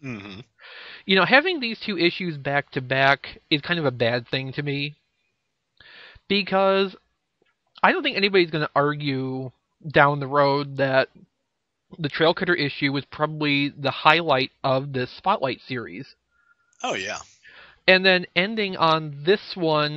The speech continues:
Speaker 2: which doesn't really meet that level, is just, it's, it's really disappointing. I mean, I don't really have another, another way to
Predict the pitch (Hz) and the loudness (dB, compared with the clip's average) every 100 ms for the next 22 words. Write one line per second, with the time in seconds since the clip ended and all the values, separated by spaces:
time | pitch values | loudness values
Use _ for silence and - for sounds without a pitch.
0 | - 156 156 - 160 156 165 180 175 160 | -6 -2 -2 -4 -8 0 0 0 -6 -6
1 | 151 139 135 143 143 - - - 131 - | -4 -4 -6 -6 -8 -10 -16 -4 -2 -2
2 | 147 151 151 139 127 131 127 _ _ _ | 0 0 2 2 2 2 -2 _ _ _
3 | - 156 147 147 143 143 - 160 143 160 | -4 2 2 2 0 -4 -10 -10 0 0
4 | 151 - _ _ 175 180 _ _ _ _ | 0 -10 _ _ -2 -2 _ _ _ _
5 | _ _ _ _ _ _ _ - 220 208 | _ _ _ _ _ _ _ -2 -2 -2
6 | 254 262 233 196 - 175 254 127 104 131 | -4 -4 -6 -8 -6 -6 -4 -6 -6 -8
7 | 143 156 147 160 165 160 147 151 135 139 | -4 2 4 4 0 0 0 0 -2 -4
8 | 143 - 147 147 143 - | -6 -4 -2 -2 -2 -4